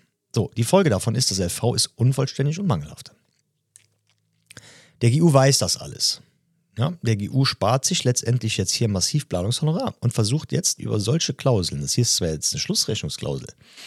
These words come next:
aber da steckt ja auch noch ganz andere Klauseln dahinter, nämlich, ähm, dass ihr in den Vorbemerkungen, ne, da versteckt er das alles, oder im Verhandlungsprotokoll, ja, der Auftragnehmer ist verpflichtet, äh, in, neben seiner Werk- und Montageplanung sämtliche Ausführungszeichnungen zu erstellen auf Basis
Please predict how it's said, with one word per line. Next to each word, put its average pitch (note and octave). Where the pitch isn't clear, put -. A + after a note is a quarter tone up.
aber A#2
da G#2+
steckt -
ja A#2
auch G2+
noch G2+
ganz G#2
andere C3
Klauseln F2+
dahinter, E2+
nämlich, E2+
ähm, E2
dass F2+
ihr A2+
in G2+
den F2+
Vorbemerkungen, G#2+
ne, A3
da -
versteckt -
er -
das -
alles, -
oder D3
im G#2+
Verhandlungsprotokoll, A#2+
ja, A2
der F#2
Auftragnehmer G2
ist -
verpflichtet, G#2+
äh, G2
in, G#2
neben B2+
seiner G2+
Werk- G#2+
und F#2
Montageplanung A2
sämtliche G2+
Ausführungszeichnungen G2+
zu -
erstellen B2
auf F#2+
Basis G2